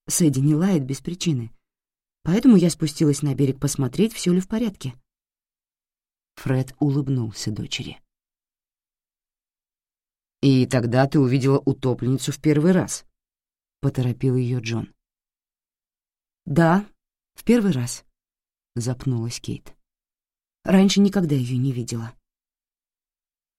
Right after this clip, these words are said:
Ложь словно обожгла ей губы. "А что насчёт младенца?" Джонни отхлебнул кофе. "Не могу толком объяснить", —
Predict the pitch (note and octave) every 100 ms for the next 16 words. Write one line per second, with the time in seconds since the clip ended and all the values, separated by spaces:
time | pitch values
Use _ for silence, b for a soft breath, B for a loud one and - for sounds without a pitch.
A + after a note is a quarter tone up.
0 | _ D3 D#3+ F#3 C#3+ - - - - E3
1 | D#3+ D#3+ - C#3+ D3+ D3 C#3+ D3 C#3 C#3+
2 | C3+ C3 G#2+ - - _ _ _ _ _
3 | _ _ _ _ _ _ _ _ _ _
4 | _ _ _ _ _ - B2 C3 - -
5 | - E3 D#3+ D#3+ D#3 D#3+ E3 E3+ C#3 G2+
6 | - _ _ _ _ _ _ - C3+ B2+
7 | D3+ E3 D#3 C#3 - B2 A#2+ A#2 - G2
8 | - - _ _ _ _ _ _ _ _
9 | _ _ _ _ _ _ _ _ - F#3
10 | F3+ F3 E3+ G#3 A3 D#3+ C#3 C#3+ C#3+ C#3+
11 | D3 - D3 C3 -